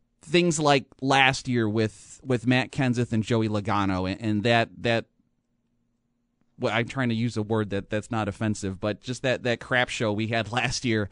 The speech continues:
uh, with, with Kenseth dumping Logano at Martinsville last year, or you have, uh, the race at the,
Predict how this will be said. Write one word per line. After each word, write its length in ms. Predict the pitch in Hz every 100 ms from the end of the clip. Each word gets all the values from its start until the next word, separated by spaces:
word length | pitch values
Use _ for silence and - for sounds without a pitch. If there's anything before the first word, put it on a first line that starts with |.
| - - - _
uh, 260 | 110 107 101
with, 580 | 113 117 107 - - - _ _ _ _ _ 120
with 180 | 117
Kenseth 480 | - 143 131 120 95
dumping 340 | 123 120 123 113
Logano 560 | 107 110 113 110 101
at 120 | 98
Martinsville 580 | 95 107 110 104 98 98
last 340 | 95 85 - 104
year, 140 | 92
or 240 | - 113
you 140 | 117 123
have, 440 | 123 117 110 104 _ _ _ _ _ -
uh, 200 | 101 98
the 220 | 87 113
race 380 | 117 131 123 127
at 340 | 110 104 -
the, 160 | 113